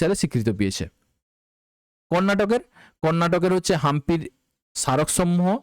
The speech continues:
এটা উনিশশো ছিয়াশি সালে, এবং পট্টডাকালের স্মারক সমূহ, এটা উনিশশো সাতাশি সালে। তারপরে হয়সালদের পবিত্র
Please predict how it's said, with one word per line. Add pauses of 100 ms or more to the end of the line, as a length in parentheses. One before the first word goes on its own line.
(460)
এটা (140)
উনিশশো
ছিয়াশি
সালে, (380)
এবং (420)
পট্টডাকালের (120)
স্মারক
সমূহ, (800)
এটা
উনিশশো (260)
সাতাশি
সালে। (560)
তারপরে (340)
হয়সালদের (160)
পবিত্র